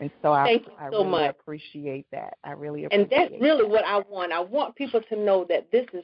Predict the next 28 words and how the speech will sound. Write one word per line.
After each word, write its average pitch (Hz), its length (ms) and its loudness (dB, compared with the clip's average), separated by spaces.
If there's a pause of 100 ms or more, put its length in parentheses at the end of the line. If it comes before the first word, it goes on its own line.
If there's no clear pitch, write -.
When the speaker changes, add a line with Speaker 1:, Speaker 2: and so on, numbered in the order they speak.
Speaker 2:
from 202 200 0
my 190 160 -2
heart. 165 380 0
I 233 160 4
am 180 180 -2 (320)
so 214 400 4 (360)
humbled - 800 0 (1300)
to 220 220 2
just 294 300 -2
be 240 240 -4
able 220 260 2 (100)
to 165 160 -4
be 202 200 -4
in 190 140 0
a 156 120 -4 (380)
position 185 640 2
of 160 120 -2 (140)
transparency. - 1080 -4 (260)
And 190 220 2
that 247 200 2
is 202 100 0 (100)
so 202 160 4
important. 165 640 0 (360)
When 196 180 4
you're 330 160 4 (140)
talking 262 320 0
with 247 200 0
someone, 247 560 0